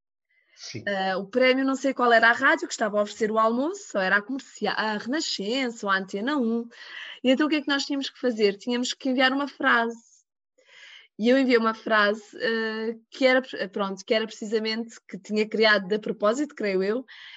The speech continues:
Speaker 2: e que depois, eh, adaptei-a para ficar, eh, perene, e que é o,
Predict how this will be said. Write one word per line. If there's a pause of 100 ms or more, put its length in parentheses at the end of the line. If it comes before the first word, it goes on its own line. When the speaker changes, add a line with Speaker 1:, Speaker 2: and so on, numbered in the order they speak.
(200)
Speaker 2:
e
que
depois,
eh,
adaptei-a
para
ficar,
eh, (140)
perene, (460)
e
que
é (220)
o,